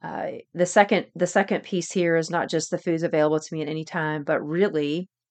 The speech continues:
giving yourself permission, giving myself permission to have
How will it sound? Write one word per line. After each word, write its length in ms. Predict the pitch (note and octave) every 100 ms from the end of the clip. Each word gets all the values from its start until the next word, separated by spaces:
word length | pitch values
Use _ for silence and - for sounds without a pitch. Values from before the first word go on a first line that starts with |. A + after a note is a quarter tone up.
| _ _ _ _ _ _ E3+
giving 360 | G3 G3 G#3
yourself 420 | F#3 F3 - F3 -
permission, 540 | - E3 D#3+ - D3+ D3+
giving 240 | G3 A#3
myself 420 | G3+ F3+ F3+ E3+
permission 800 | - E3+ D#3+ E3 - D3+ D3+ F3 - - - _
to 120 | -
have 680 | D#3 - F#3 F3 B3 D4 C#4+